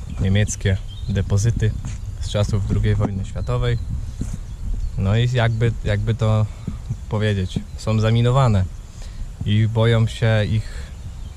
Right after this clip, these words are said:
jakby odnaleźć, odkopać ze względu na to, że są zaminowane. Ale wiecie, to jest taka tylko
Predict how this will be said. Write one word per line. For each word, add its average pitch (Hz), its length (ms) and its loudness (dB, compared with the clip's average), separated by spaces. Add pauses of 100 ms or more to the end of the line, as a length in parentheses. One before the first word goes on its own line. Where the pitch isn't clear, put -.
(140)
jakby 95 260 -4
odnaleźć, 113 540 2
odkopać 113 460 0
ze 107 140 2
względu 107 340 2
na 104 120 4
to, 107 120 0
że 104 120 4
są 101 180 2
zaminowane. 98 640 4
Ale 123 280 4
wiecie, 113 300 4
to 143 220 2
jest 117 220 2
taka 110 220 4
tylko 104 340 0